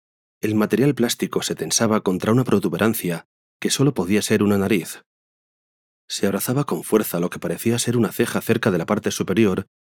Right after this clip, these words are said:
y a una barbilla en la parte inferior. Incluso había un rastro de boca, con los labios abiertos como si jadearan en busca de aire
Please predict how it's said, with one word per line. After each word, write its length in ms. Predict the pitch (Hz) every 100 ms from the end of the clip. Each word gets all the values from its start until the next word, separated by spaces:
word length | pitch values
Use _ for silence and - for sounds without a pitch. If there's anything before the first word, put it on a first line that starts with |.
| _
y 140 | - 107
a 40 |
una 140 | 131 135
barbilla 380 | 92 110 101
en 40 | 87
la 80 | -
parte 240 | 101 -
inferior. 560 | 95 101 98 71 - _ _ _ _ _ _ _ _ _ _
Incluso 480 | 123 107 131 139 104
había 180 | 92 123
un 120 | 107
rastro 320 | 113 120 110
de 60 | 85
boca, 420 | 117 - - - _ _ _ _ _
con 140 | - 82
los 140 | 85
labios 320 | 101 110 107
abiertos 500 | - 104 98 - 87
como 180 | - 92
si 140 | -
jadearan 460 | 95 82 98 117 95
en 80 | 92
busca 280 | 123 - 95
de 120 | 101
aire 360 | 113 85 85